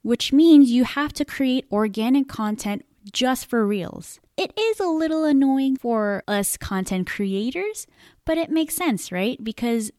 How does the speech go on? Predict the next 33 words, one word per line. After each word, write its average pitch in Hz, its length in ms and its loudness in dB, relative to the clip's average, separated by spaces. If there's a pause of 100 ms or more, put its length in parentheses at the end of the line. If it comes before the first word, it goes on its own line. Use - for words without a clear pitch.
as 294 300 -2
a 311 80 -2
platform, 185 680 -4
if 202 220 -6
you're, 311 400 0 (400)
if 214 220 -2
you 320 340 4
are 202 540 0 (160)
the 196 100 -2
king 208 380 0
of 185 100 -6
Instagram 170 720 -4
or 170 160 -4
the 170 80 -2
creator 190 560 0
of 165 80 -2
Instagram, 156 640 -4 (360)
you 254 220 0
would 339 160 2
want 202 320 0
people 220 320 -2
to 196 220 -4
stay 269 480 0 (160)
in 254 200 4
your 240 220 4
own 233 240 2
kingdom, 156 640 -4 (400)
start 240 400 2
a 330 40 4
business 220 520 2
in 269 260 6
your 208 140 4
kingdom, 151 560 -4